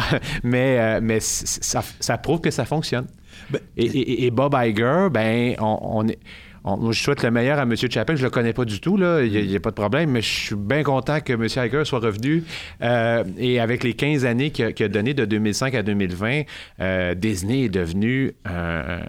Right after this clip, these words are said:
Speaker 1: un, un joueur, euh, énorme et incontournable du monde du cinéma. Ça prouve à quel point c'est important pour eux autres, euh, euh, ces, ces franchises-là et tous ce,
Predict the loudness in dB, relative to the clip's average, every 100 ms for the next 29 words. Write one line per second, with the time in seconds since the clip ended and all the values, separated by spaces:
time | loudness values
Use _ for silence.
0 | -12 -18 -14 -8 -4 -4 -4 -2 0 0
1 | 0 0 -2 -2 -2 -6 -20 -20 -20 -20
2 | _ _ _ -20 -20 _ -2 0 2 2
3 | 0 0 -4 -8 _ -20 -4 -2 0 0
4 | 0 0 0 0 0 0 -2 -4 -2 0
5 | 0 0 0 0 0 -2 -2 0 0 0
6 | -2 -2 -2 0 -2 -2 -2 -2 -2 -2
7 | 0 0 0 0 0 -6 -16 -12 -4 -2
8 | 0 0 0 2 0 0 -2 0 -4 -2
9 | -2 0 -2 -2 0 0 -2 -4